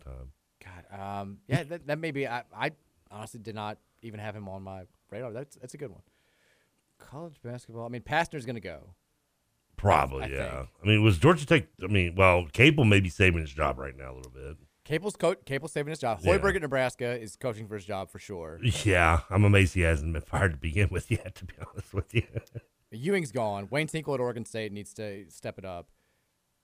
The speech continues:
Speaker 1: Did,
Speaker 2: Yeah.
Speaker 1: I mean, he still, he said, did he get, save it for the one little run he had, though?
Speaker 2: Yeah, but they've been terrible since then.
Speaker 1: They were terrible before that.
Speaker 2: They're terrible at when, during that run, too.
Speaker 1: Yeah, <laughs> I was gonna say. I mean,
Speaker 2: They
Speaker 1: they
Speaker 2: and Georgetown both
Speaker 1: constantly
Speaker 2: had a
Speaker 1: been terrible in general. I mean.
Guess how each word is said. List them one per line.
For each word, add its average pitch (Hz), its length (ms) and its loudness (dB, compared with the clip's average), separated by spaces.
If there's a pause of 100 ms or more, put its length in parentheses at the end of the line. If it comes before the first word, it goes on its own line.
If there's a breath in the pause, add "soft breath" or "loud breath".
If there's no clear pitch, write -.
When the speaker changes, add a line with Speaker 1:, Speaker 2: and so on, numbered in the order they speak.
(360)
Speaker 1:
Did, 123 140 2
Speaker 2:
Yeah. 82 60 -10 (280)
Speaker 1:
I - 20 -20
mean, 104 240 2
he 139 200 0 (340)
still, 123 220 4
he 113 80 6
said, 98 260 0
did 95 80 -6
he 98 80 -6
get, 110 200 0 (200)
save 113 260 4
it 95 120 0
for 95 160 -2
the 90 100 -2
one 92 160 2
little 98 140 4
run 92 180 4
he 85 80 0
had, 87 300 -2
though? 104 360 0
Speaker 2:
Yeah, 90 120 -16
but 90 80 -16
they've 95 80 -14
been 85 100 -20
terrible 87 320 -16
since - 220 -20
then. 85 140 -20 (100)
Speaker 1:
They 120 80 2
were 113 60 2
terrible 131 360 4
before 214 300 6
that. 76 320 2
Speaker 2:
They're 107 100 -10
terrible 95 320 -10
at 85 100 -18
when, 98 140 -8
during 98 240 -10
that 76 140 -16
run, 78 220 -18
too. 95 200 -12
Speaker 1:
Yeah, 175 260 10
<laughs> - 40 6
I - 20 10
was - 140 8
gonna 226 160 8
say. - 440 4
I 196 100 8
mean, - 20 6 (100)
Speaker 2:
They 196 120 10
Speaker 1:
they 165 40 8
Speaker 2:
and 156 100 2
Georgetown 135 360 -2
both 120 160 -2
Speaker 1:
constantly 294 400 10
Speaker 2:
had 208 100 8
a - 40 10
Speaker 1:
been 160 80 4
terrible 202 440 8
in 165 100 6
general. 131 600 6
I 104 60 8
mean. 104 400 2